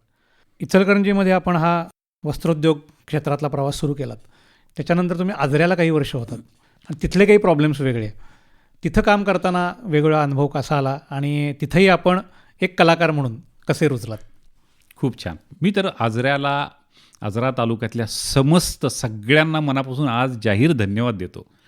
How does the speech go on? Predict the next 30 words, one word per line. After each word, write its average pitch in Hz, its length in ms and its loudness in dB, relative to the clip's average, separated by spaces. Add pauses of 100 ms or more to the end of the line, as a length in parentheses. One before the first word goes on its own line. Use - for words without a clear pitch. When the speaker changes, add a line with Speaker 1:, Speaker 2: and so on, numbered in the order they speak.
(360)
Speaker 2:
त्या 135 100 2
इंडस्ट्रीला 120 520 4
धन्यवाद 101 420 0
देतो. 87 420 -10 (200)
माझ्याबरोबर 113 480 -2
ज्यांनी 110 260 -4
ज्यांनी 113 200 -4
काम 110 280 -4
केलं 104 320 -6 (300)
त्या 113 100 -6
सर्व 135 400 -2
सहकाऱ्यांना, 123 540 -2
कामगारांना 110 460 -4
धन्यवाद 101 360 -4
देतो. 98 320 -8 (1000)
कारण 143 240 2 (180)
आपण 131 180 -4
म्हणतो 143 260 0
ना, 139 100 0
जीवनाचं 120 460 -2
एक 151 160 -4
ध्येय, 113 260 2 (120)
शेवटचा 131 640 -6
आपण 143 400 -4
ट-, - 40 -12
टप्पा 127 520 -4
आयुष्याचा 135 420 -4
जो 127 160 -2
असतो, 110 280 -6
Speaker 1:
हम्म. 131 180 -10